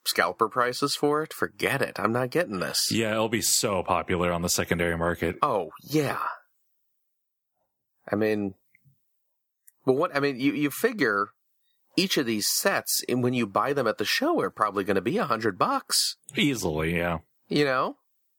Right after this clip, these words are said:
Speaker 1: So, I mean, you're, you're probably looking at five hundred bucks to get both sets on, on eBay afterwards.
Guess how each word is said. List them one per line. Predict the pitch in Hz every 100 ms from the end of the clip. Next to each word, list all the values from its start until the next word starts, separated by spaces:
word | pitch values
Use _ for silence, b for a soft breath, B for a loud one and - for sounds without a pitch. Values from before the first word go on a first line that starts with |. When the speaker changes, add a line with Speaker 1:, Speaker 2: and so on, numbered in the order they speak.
| _ B B B B B
Speaker 1:
So, | - 160
I | 160
mean, | 160
you're, | 170 180
you're | 180 170
probably | - 202 269 175
looking | 160 233 - 151
at | 135 _ _ _ _ -
five | - 147 165 190
hundred | 151 156 175 139
bucks | 165 -
to | -
get | 135 143
both | 135 131 -
sets | - 185 -
on, | 131 127 120
on | 110 117 113 - _ _ -
eBay | 123 143 170 180
afterwards. | 196 - 190 196 226 - -